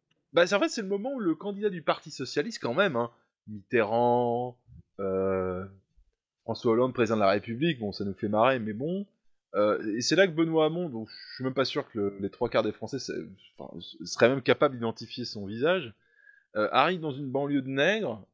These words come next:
euh, et, et, et, et confronté à la réalité. Alors,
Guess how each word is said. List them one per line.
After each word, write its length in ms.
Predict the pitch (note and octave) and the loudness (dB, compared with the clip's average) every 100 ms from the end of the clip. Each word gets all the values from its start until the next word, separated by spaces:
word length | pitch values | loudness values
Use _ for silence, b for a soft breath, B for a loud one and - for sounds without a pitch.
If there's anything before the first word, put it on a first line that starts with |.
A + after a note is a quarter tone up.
| G2 | -8
euh, 480 | F#2+ G2 - F#2+ - | -4 -2 -2 -4 -6
et, 100 | F#2+ | -8
et, 720 | F2 F#2 F2+ D2+ - A#1+ - - G1+ _ _ _ _ - | -10 -8 -10 -12 -14 -16 -16 -20 -20 _ _ _ _ -16
et, 160 | D2+ - G1+ G1+ D2+ | -16 -16 _ -20 -14
et 100 | A#2+ | -10
confronté 500 | - D3 D3+ C#3 E3 | -2 0 2 8 8
à 60 | C3 | 8
la 100 | A2+ | 4
réalité. 480 | A#2+ A#2+ A#2 A2+ | 2 -2 -6 -6
Alors, 340 | G2 G#2+ - | -4 -4 -6